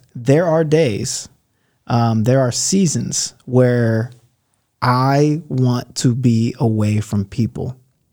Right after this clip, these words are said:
And more often than not, when I feel that way, when I feel like I just gotta get away, or I need everybody to leave me alone, or I don't wanna talk to anybody, that, like, I'm in a really bad place.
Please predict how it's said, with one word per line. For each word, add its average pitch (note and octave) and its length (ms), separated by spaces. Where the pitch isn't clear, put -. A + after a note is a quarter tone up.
And B2+ 380
more C3+ 480
often C#3 360
than A#2+ 160
not, A#2+ 300
when A2 200
I A2+ 280
feel F#3+ 280
that F#3 240
way, F3+ 320
when C#3+ 260
I C3+ 240
feel D3 440
like A#2+ 280
I C3 120
just B2 200
gotta A2 180
get G#2+ 160
away, A2+ 500
or A#2 480
I B2+ 140
need B2+ 340
everybody B2 440
to A2+ 80
leave A#2 240
me B2 120
alone, A2 680
or A#2+ 140
I A#2 80
don't C#3 120
wanna A2 140
talk B2 320
to D3 80
anybody, E3 580
that, C#3 380
like, A2+ 340
I'm C#3 160
in C3+ 80
a A#2 60
really A2 260
bad G2 300
place. - 460